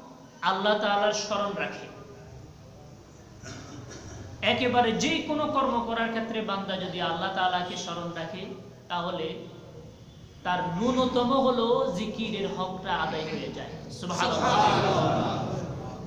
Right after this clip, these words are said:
Speaker 1: কিন্তু জিকির এখানেই শেষ নয়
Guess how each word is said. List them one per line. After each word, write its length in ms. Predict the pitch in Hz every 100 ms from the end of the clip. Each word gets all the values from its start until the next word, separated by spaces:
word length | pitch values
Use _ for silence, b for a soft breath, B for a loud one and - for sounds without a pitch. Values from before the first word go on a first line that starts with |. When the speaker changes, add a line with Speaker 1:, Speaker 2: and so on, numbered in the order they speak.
| - - 208 - - - - - -
Speaker 1:
কিন্তু 260 | 247 247 277
জিকির 600 | 202 254 - 294 - 247
এখানেই 460 | 240 254 254 285
শেষ 440 | 285 240 214 - -
নয় 140 | -